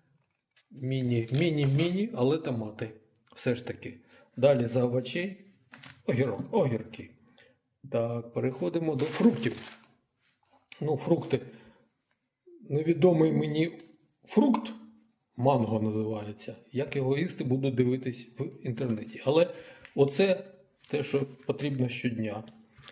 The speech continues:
І оце, що потрібно щодня, по дві штуки мінімум. Як, е, на-, народ каже, одне яблуко треба з'їдати для здоров'я,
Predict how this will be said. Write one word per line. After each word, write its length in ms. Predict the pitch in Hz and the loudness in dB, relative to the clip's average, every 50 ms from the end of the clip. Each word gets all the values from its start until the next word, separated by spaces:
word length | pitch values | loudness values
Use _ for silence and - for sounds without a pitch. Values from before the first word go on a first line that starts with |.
| - - - - - - | -20 -20 -20 -16 -6 0
І 100 | 135 139 | 2 2
оце, 460 | 160 160 160 - 151 143 127 113 117 - | 2 2 2 4 4 4 4 2 -4 -8
що 220 | - - 127 113 | -6 -4 -4 0
потрібно 480 | - 131 127 - 135 135 123 127 127 120 | 0 0 2 2 0 2 2 0 0 0
щодня, 460 | - - - 135 131 131 151 175 180 | -2 -2 -4 -2 -2 0 0 0 0
по 160 | 139 - 139 | 0 0 -2
дві 220 | 127 117 120 143 151 | -2 0 -2 -2 -4
штуки 400 | 131 - - 220 - - 151 147 | -2 4 4 4 6 6 2 4
мінімум. 600 | 156 170 170 143 131 113 110 107 - - - - - - - _ _ _ _ _ _ - | 6 6 6 6 4 2 2 -2 -2 -8 -14 -16 -20 -20 -20 _ _ _ _ _ _ -2
Як, 320 | 135 139 139 - - - - _ _ - - - - | -2 -2 -2 -6 -12 -16 -20 _ _ -20 -20 -10 -4
е, 420 | 139 131 131 131 131 127 127 127 123 | -2 0 2 2 4 4 2 2 0
на-, 480 | 123 143 143 - 131 135 139 143 160 143 | -2 -6 -8 -6 -6 -4 -4 -4 -2 -2
народ 340 | 139 139 143 151 151 - - | 0 0 0 0 -2 -4 0
каже, 360 | - 135 131 120 123 127 - - - - - - _ _ _ _ - | 2 2 2 4 2 -2 -2 -4 -16 -20 -20 -20 _ _ _ _ 0
одне 320 | - 135 143 170 185 180 165 | 0 2 4 6 6 6 6
яблуко 560 | 151 151 143 127 131 131 127 131 - 127 117 | 8 6 6 6 6 4 4 4 0 -2 -2
треба 400 | - - 131 127 120 113 123 113 | 0 0 -2 0 0 0 -2 0
з'їдати 500 | 110 120 131 123 131 120 117 - 120 113 | 2 2 2 4 2 -2 -2 -2 -4 -4
для 520 | 104 110 127 131 123 113 - - - - - - _ _ _ _ _ - | 0 2 4 4 4 2 -4 -10 -16 -20 -20 -20 _ _ _ _ _ -14
здоров'я, 640 | 113 107 107 151 175 220 233 226 180 135 123 - | -8 0 0 4 8 8 8 8 8 4 4 2